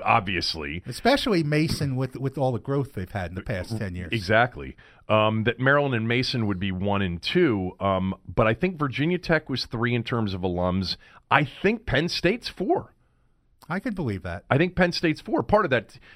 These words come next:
Speaker 1: too, is that Penn State, you've got forty thousand undergrad,
Speaker 2: Yeah, yeah.
Speaker 1: you know, in State College alone.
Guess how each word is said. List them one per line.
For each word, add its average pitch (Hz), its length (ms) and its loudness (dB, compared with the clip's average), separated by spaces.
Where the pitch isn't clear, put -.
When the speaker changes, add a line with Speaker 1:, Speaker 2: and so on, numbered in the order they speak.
Speaker 1:
too, 214 220 2
is - 80 2
that - 160 -2
Penn 139 200 -2
State, 147 360 -2
you've 110 160 -4
got 107 120 2
forty 120 320 -4
thousand 95 440 -2
undergrad, 131 580 0
Speaker 2:
Yeah, 135 100 -4
yeah. 95 60 -2
Speaker 1:
you 113 60 2
know, 110 120 2
in 95 80 0
State 95 280 -4
College 87 340 0
alone. 120 300 0